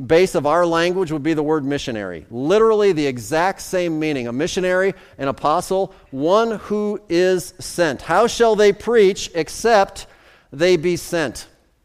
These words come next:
So I've got a couple of applications I want us to see together, and the first one is a specific application, and that's what I want to look at first, a specific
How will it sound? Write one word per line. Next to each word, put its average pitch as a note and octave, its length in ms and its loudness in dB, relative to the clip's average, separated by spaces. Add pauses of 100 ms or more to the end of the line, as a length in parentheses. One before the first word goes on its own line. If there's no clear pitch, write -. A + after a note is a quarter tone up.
(480)
So - 160 -2
I've F#3+ 120 4
got B3+ 180 4
a - 20 -4
couple B3 320 0
of G3 80 2
applications G3 640 0
I D#3+ 80 0
want E3 220 0
us E3 120 -6
to D3+ 80 -8
see F#3+ 220 -6
together, C#3+ 380 -2
and D3 80 -2
the C#3+ 40 -6
first A#3+ 360 -2
one F#3+ 180 0
is F3 340 -2
a D#3 140 0
specific - 1040 -4 (560)
application, C#3 800 -4
and A2+ 80 -6
that's D3 180 -2
what E3 80 -2
I D#3 60 2
want D3+ 100 0
to D3 60 -2
look C#3+ 180 -2
at B2+ 140 -2
first, - 340 -8
a A#2 60 -6
specific - 960 -4